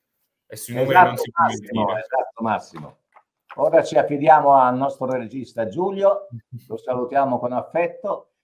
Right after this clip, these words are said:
Speaker 2: salutiamo tutti quelli che avranno la tolleranza, la indulgenza di seguirci per lungo tempo così, però abbiamo cercato di essere, eh, in qualche maniera utile, eh,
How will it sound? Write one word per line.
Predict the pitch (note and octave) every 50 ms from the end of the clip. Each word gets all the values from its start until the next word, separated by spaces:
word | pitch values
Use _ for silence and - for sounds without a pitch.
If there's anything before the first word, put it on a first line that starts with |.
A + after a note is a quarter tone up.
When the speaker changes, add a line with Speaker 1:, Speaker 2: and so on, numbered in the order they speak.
| _ _
Speaker 2:
salutiamo | _ B2+ B2+ C3 C3+ D#3 D#3 - C#3+ C#3
tutti | C#3 D#3+ D#3+ D#3+ D#3+
quelli | C3 C#3+ C#3+ C#3+ C#3 C3+ C3
che | B2+ B2+
avranno | B2 B2 B2+ C3 C3 B2+ A#2+ A#2+
la | A#2+ A#2 A2+ -
tolleranza, | - B2+ B2 A#2+ B2 B2 C3+ C3+ B2 A#2+ - A2+
la | A2+ A2 A2 G#2+ - -
indulgenza | C3 C#3 C#3 B2+ B2 A#2+ G#2 G2 B2+ E3 D#3+ - - F#2+
di | G2 G#2+ G#2+
seguirci | - - A2 G#2 G#2+ C#3 D3 C#3 A#2+ F#2+ _ - A2+ F#2 G#2 _ _ _ _ _
per | _ C#3 C3+ C3 -
lungo | C#3+ D3+ E3 E3 D3 C#3 C#3+ C#3+
tempo | B2+ B2 B2 A#2+ A2+ A#2+ B2+ B2
così, | D3 D3 D3+ F3 F3 E3+
però | - E3+ E3 D3
abbiamo | B2 A#2 B2 B2 B2 A#2
cercato | - - A#2 A2+ - - A#2+ A2 - A2
di | G2+ G#2 G#2 G#2
essere, | G#2 G2 - G2 F#2+ F#2 F2+ D#2+ - _ _ _ _ _ _ _ _
eh, | - G#2 G#2 G#2 G2+ G2 G2+
in | A#2 A#2+ A2+
qualche | - B2 A2+ A2 A#2 A2+
maniera | G#2+ G#2+ G#2+ G#2+ G#2+ G#2 G#2 G#2 G#2 G2+ - - - _
utile, | G#2+ G#2+ G#2+ G2+ - G2+ G2 F2+ F2+ F2+ F2 E2+ D#2+ - _ _
eh, | E2 E2+ E2 D#2+ D#2+ D#2 D#2